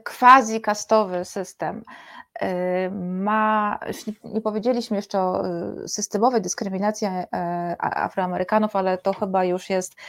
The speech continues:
mm, e, o tym już dużo powiedziano. Natomiast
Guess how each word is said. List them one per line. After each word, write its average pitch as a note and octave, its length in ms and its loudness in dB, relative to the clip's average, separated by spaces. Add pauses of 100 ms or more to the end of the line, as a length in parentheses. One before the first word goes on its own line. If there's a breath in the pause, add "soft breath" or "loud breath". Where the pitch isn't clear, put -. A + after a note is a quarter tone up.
(340 loud breath)
mm, F#3 380 -2
e, F3+ 560 0 (1600)
o G#3+ 100 8
tym A3 120 6
już F#3+ 120 2
dużo G#3 240 4
powiedziano. F#3+ 720 6 (340 loud breath)
Natomiast A#3 640 2